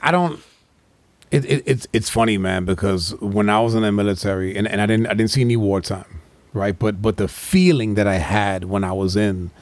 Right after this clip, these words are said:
was I'm fighting for and with the guys that I serve with on a daily basis. There was never a time when, when I went like, matter of fact, you know, like, I was in during, like, the Clinton years.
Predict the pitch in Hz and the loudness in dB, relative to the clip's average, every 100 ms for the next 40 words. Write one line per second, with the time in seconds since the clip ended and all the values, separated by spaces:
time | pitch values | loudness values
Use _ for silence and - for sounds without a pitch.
0 | - - - - 104 104 98 92 90 82 | -20 -20 -20 -4 2 4 4 2 -2 -6
1 | - - _ _ _ _ - 104 - - | -14 -20 _ _ _ _ -2 -2 -2 0
2 | 117 110 107 101 92 - _ _ _ - | 2 4 2 2 -2 -8 _ _ _ -18
3 | - - 120 123 131 139 127 110 101 95 | -14 0 2 4 4 4 2 -2 0 0
4 | 104 110 - - 101 92 104 107 101 95 | 2 0 -2 -4 -4 0 2 2 2 0
5 | 87 95 87 82 - 104 101 98 87 90 | -4 -4 -4 -4 0 2 2 0 -2 -6
6 | 87 92 92 90 95 98 - 85 - - | -4 -4 -2 -4 -2 -2 -4 -12 -16 -20
7 | - - - 113 107 117 127 135 127 104 | -20 -10 0 2 2 2 2 2 2 0
8 | - 107 104 98 92 92 95 101 98 95 | 0 0 2 0 0 -2 -2 0 0 2
9 | 98 98 90 87 82 - - - - _ | 0 -2 -4 -6 -8 -14 -20 -20 -20 _
10 | _ 110 110 113 104 104 101 107 117 113 | _ 0 2 0 0 0 0 0 2 4
11 | 117 104 110 107 104 101 101 98 95 95 | 2 0 -2 0 0 2 0 0 -2 -2
12 | 92 90 85 - _ _ 104 101 92 - | -4 -4 -10 -20 _ _ -2 -2 0 -2
13 | 120 95 90 82 85 - - | -2 -2 -4 -6 -10 -14 -16